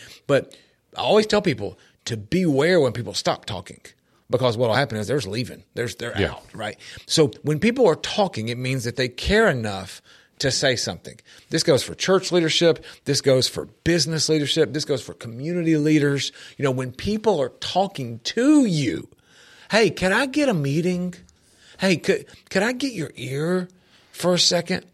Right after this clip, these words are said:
Speaker 1: Sure, you've gotta be a steward and a keeper of your time. So leaders, I'm not saying not to do that. However,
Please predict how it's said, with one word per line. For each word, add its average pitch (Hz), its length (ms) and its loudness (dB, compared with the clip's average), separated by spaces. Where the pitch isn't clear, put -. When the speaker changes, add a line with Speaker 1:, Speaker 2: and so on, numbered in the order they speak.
Speaker 1:
Sure, 302 340 4
you've 196 280 4
gotta 202 160 4
be 185 140 4
a 170 40 4
steward 190 460 6
and 170 100 4
a 151 60 0
keeper 170 360 -2
of 135 100 -2
your 160 140 4
time. 113 440 -2
So 110 200 -2
leaders, 160 380 4
I'm 139 320 0
not 180 320 2
saying 165 460 4
not 147 260 0
to 131 80 -4
do 151 220 6
that. 127 300 2
However, 190 720 2